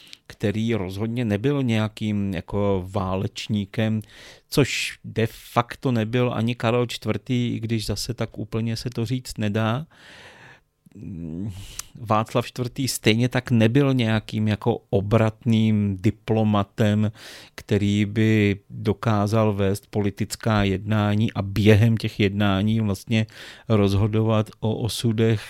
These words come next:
střední Evropy. Takže je to otázka,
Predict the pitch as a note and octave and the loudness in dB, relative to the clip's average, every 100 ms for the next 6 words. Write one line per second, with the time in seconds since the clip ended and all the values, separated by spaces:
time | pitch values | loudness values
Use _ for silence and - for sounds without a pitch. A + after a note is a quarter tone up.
0 | - - - - G2+ G#2 A#2+ A2 G2 G#2+ | -12 -14 -4 0 2 2 2 2 2 2
1 | G#2+ - B2 C3 - - - - - _ | 2 2 2 0 -12 -20 -18 -18 -20 _
2 | G2+ G2 G2+ B2 A#2+ C#3+ A2+ A2 A2+ - | -2 2 4 4 4 2 2 2 2 0
3 | - C3 | 2 2